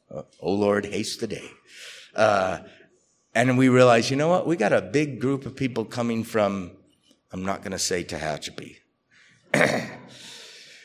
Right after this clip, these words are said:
Victorville. Uh, you're still moving, by the way. <clears throat> And that's a long drive. Maybe we can think about planting a church. Maybe we should think that way, as a matter of fact.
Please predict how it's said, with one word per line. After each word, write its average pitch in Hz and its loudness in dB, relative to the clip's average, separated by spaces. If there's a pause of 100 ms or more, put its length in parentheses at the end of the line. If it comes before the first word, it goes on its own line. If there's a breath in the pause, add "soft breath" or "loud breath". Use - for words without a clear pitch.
(240 loud breath)
Victorville. 127 2 (380 loud breath)
Uh, 101 -6
you're 117 0
still 117 4
moving, 95 -2
by - -10
the - -10
way. - -14 (420)
<clears throat> - -2 (360 loud breath)
And 127 6
that's 170 6
a 180 8
long 127 4
drive. 123 2
Maybe 160 6
we 160 6
can 135 0 (680)
think 160 2
about 117 2 (960)
planting 123 -2
a 147 -2
church. - -2 (2750)
Maybe 147 4
we 165 4
should 160 0
think 240 2
that 98 2
way, 85 -2
as 80 -8
a 90 -12
matter 80 -8
of - -16
fact. - -12